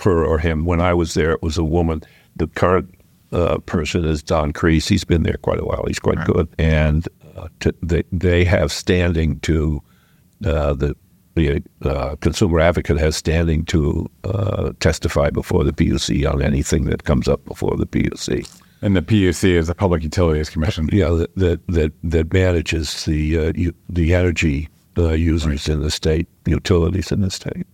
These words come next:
Speaker 1: Yes.
Speaker 2: So why? Why volunteer so much? I mean, that, that's quite the commitment over the past
Speaker 1: Yeah.
Speaker 2: forty years.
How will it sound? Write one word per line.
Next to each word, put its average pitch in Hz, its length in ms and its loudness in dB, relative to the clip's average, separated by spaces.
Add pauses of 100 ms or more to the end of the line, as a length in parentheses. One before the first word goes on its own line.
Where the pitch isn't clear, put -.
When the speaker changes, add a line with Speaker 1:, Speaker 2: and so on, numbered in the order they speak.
Speaker 1:
Yes. - 100 -10 (640)
Speaker 2:
So 127 480 2 (1300)
why? 98 560 0 (140)
Why 104 420 2 (340)
volunteer 127 400 0
so 76 140 -6
much? 73 260 -6
I 90 60 0
mean, 87 140 0
that, 110 220 0
that's 110 280 -2
quite 165 320 -2
the - 80 -16
commitment 104 440 2
over 85 240 2
the 82 120 0
past 90 580 -4 (200)
Speaker 1:
Yeah. - 80 -20 (120)
Speaker 2:
forty 90 300 2
years. 76 400 -2